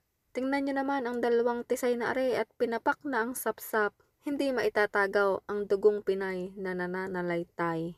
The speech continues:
Pagkatapos namin magpakabusog ay kami uuwi muna para mag-beauty rest. Daladala ni Boy Hawot ang aming mga damit. Kagwapo naman ng aking mister ay nagmukhang basurero sa bitbit na are.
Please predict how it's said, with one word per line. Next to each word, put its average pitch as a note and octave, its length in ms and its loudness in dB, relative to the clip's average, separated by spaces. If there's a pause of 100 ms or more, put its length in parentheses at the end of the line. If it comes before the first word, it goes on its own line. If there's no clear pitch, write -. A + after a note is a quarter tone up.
(220)
Pagkatapos A3+ 480 2
namin A3 320 2
magpakabusog A3 800 2
ay G#3 160 4
kami G#3 320 2
uuwi G#3+ 400 6
muna G#3+ 400 -2
para G#3 240 -4
mag-beauty G#3 720 -2
rest. F#3+ 480 -2
Daladala G#3+ 640 6
ni G#3+ 80 2
Boy G#3 240 4
Hawot C4 400 4
ang A3 160 -2
aming A3 340 -2
mga G#3+ 220 -2 (160)
damit. G#3 400 0
Kagwapo A3+ 480 2
naman A3+ 320 0
ng F#3+ 160 0
aking A3 240 -2
mister B3+ 320 0
ay A#3 160 0
nagmukhang G#3+ 480 -2
basurero A3+ 560 2
sa A#3 80 -4
bitbit G#3+ 480 0
na G#3+ 160 2
are. A#3 240 -2